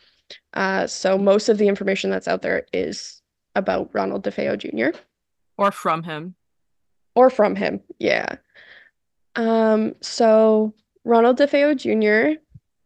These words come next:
Speaker 1: uh, also known as Butch to his family, and Ronnie to his friend.
Speaker 2: Butch?
Speaker 1: Yeah. <laughs> Butch lesbian.
Speaker 2: Oh
Speaker 1: Uh,
Speaker 2: my God. <laughs>
Speaker 1: <laughs> uh, and Ronnie to his friends was born September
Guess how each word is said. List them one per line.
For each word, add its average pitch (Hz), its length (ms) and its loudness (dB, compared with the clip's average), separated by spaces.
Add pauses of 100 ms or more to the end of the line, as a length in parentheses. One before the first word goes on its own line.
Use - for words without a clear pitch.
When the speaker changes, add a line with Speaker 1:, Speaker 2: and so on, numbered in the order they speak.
(160)
Speaker 1:
uh, 214 280 -2
also 214 280 0
known 247 200 2
as 233 160 0
Butch 208 440 0
to - 140 -6
his 233 220 -2
family, 190 600 -2 (420)
and 202 340 -2
Ronnie 196 280 0
to 240 40 4
his 262 120 6
friend. 180 240 4
Speaker 2:
Butch? - 420 -2 (640)
Speaker 1:
Yeah. 208 480 -2 (580)
<laughs> - 600 -20
Butch 226 280 0
lesbian. 240 1160 0 (280)
Speaker 2:
Oh 233 300 2
Speaker 1:
Uh, - 60 0
Speaker 2:
my 175 140 -4
God. 170 440 -8 (500)
<laughs> 285 540 2 (920)
Speaker 1:
<laughs> 392 500 -6
uh, 214 320 4 (100)
and 220 280 2
Ronnie 214 260 2
to 226 100 0
his 220 140 -2
friends 196 320 0
was 208 140 -4
born 196 340 2
September 220 760 0